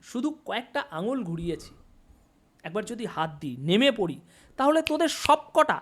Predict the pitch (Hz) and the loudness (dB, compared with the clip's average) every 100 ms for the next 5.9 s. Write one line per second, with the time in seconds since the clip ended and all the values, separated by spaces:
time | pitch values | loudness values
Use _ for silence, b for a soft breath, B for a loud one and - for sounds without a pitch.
0 | - 247 208 175 240 - 349 254 233 247 | -4 -2 0 4 4 6 6 8 6 4
1 | 240 247 247 - 143 b b - - 330 | 2 2 2 -2 -14 b b -12 2 2
2 | 339 392 339 311 - 254 262 277 269 254 | 2 0 2 2 0 0 0 6 6 6
3 | 180 214 226 233 240 180 175 226 233 226 | -2 -2 -2 -4 -6 -6 -4 -4 0 2
4 | 170 160 180 180 233 226 196 190 185 175 | 2 0 -2 0 -2 0 0 0 -2 -2
5 | 156 156 202 170 160 - 139 127 | -4 -4 -8 -8 -12 -14 -18 -20